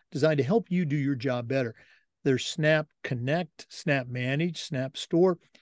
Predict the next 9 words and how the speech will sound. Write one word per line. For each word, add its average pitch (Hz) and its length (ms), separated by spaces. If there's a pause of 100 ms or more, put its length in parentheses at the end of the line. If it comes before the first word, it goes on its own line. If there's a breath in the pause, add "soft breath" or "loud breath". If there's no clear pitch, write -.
(200 soft breath)
and 175 100
of 156 80
course, 254 320
there's 143 240
Snap 131 380
Raise, 131 440
their 127 160
fundraising 127 720
platform. 120 560